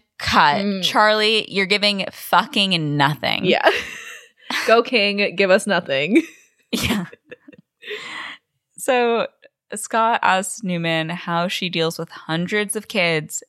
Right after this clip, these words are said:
Speaker 1: when he has trouble with just one. And that's when this, like, adorable little girl who also looks very illiterate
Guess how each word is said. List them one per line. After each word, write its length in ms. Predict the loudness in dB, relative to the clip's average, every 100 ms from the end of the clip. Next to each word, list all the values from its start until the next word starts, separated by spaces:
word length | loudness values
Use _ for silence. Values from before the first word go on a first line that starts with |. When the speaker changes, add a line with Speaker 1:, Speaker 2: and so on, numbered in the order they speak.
| -8
Speaker 1:
when 120 | -6
he 240 | -2 0
has 240 | 2 0 -2
trouble 380 | -4 -2 -2
with 260 | -2 -4 -8 -10
just 460 | -2 0 0 -4
one. 500 | -4 0 0 0 -6 -10 _ _ -20 -20 -20 _ _ _ _
And 520 | 2 4 2 0 -4 -12 _ _
that's 320 | 0 0 0
when 180 | -2 0
this, 220 | -2 -2
like, 400 | 0 0 -2 -8 -4
adorable 720 | 0 0 0 2 2 2 -2 -2
little 380 | -2 -2 -2 -2
girl 420 | -2 0 0 0
who 160 | 0
also 380 | 2 0 0 -2
looks 240 | -4 -4 -8
very 460 | -6 -2 0 0
illiterate 640 | -2 -4 -6 -4 -2 -2 -2